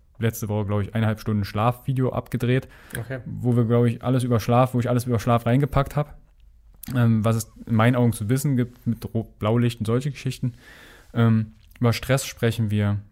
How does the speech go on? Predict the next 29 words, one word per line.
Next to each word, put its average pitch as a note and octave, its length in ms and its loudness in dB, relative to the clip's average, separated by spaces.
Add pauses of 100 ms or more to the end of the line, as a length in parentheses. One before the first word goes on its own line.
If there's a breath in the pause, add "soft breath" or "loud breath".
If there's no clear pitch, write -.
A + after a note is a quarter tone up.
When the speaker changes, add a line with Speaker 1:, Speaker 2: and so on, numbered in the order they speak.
(120)
Speaker 1:
über G#2 240 -2
Verdauung, A2 680 2
Energieumsatz, G#2+ 800 0 (420 soft breath)
dass A2 160 2
die A2+ 80 0
Leute A2+ 300 2
halt A2 240 0 (460)
wissen, D#3+ 800 4
wenn A#2 120 4
sie A2+ 60 4
eine A2 100 0
Brigitte C3+ 480 -2
aufschlagen, F3+ 560 -2 (380)
also G#2+ 180 0
die G2 100 0
Zeitschrift, D3+ 560 0 (300 loud breath)
und A#2 60 0
da A2+ 80 4
steht C3 280 0
grad B2 420 0
ganz A#2+ 220 2
vorne, B2+ 400 2
<laughs> - 60 -8
hat A#2+ 100 -2
meine A2 160 0
Freundin A#2 260 2
festgestellt, A#2 500 -2 (300 loud breath)
vorne D3+ 340 4
steht, D3+ 360 -2